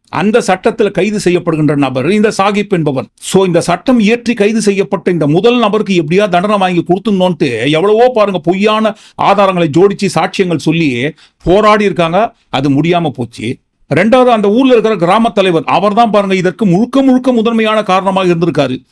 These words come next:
ரெண்டாயிரத்தி இருபதாம் ஆண்டு சம்பவம் நடந்த அந்த நாளில் இருந்து நான்கு மாதங்கள் கழித்து அந்த கிராமத்துல கிராம தலைவர் பஞ்சாயத்து தேர்தல் நடக்கிறதா இருந்ததுங்களாம். அந்த சமயத்துல பாருங்க, இதை போல லவ் ஜிகாத்தை இழுத்து விட்டு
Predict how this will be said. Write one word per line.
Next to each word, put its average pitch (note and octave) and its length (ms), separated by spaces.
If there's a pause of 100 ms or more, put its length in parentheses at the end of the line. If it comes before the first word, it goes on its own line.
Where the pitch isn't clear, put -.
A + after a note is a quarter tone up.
(280)
ரெண்டாயிரத்தி A3+ 600
இருபதாம் G3+ 480
ஆண்டு E3 280
சம்பவம் F#3 420
நடந்த F#3 260
அந்த F3 300
நாளில் F3 440
இருந்து F#3 240
நான்கு F#3+ 380
மாதங்கள் F3+ 440
கழித்து D#3 320
அந்த D3+ 200
கிராமத்துல D#3 540 (540)
கிராம G#3+ 380
தலைவர் G3+ 380
பஞ்சாயத்து F3+ 520 (200)
தேர்தல் G#3 380
நடக்கிறதா E3 400
இருந்ததுங்களாம். C#3+ 560 (500)
அந்த A#3 340
சமயத்துல B3 600
பாருங்க, G3+ 260
இதை F3+ 160
போல G#3+ 200
லவ் G3+ 240
ஜிகாத்தை F#3 400
இழுத்து G3 280
விட்டு D#3+ 280